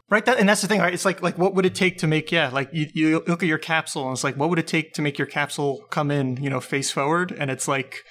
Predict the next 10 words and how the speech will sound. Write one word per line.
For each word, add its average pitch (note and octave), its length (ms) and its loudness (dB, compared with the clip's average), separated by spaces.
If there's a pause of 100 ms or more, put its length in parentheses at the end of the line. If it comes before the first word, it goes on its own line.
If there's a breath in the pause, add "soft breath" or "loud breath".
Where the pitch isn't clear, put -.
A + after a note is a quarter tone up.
(320 loud breath)
you'd C3+ 180 -4
still D3 200 0
have C3+ 140 -2
to C3+ 100 -2
have C#3 360 -2
the D#3 80 -10
thing C#3 280 -4
attached C3+ 520 -4
underneath C3+ 440 -2
it, C3 200 -6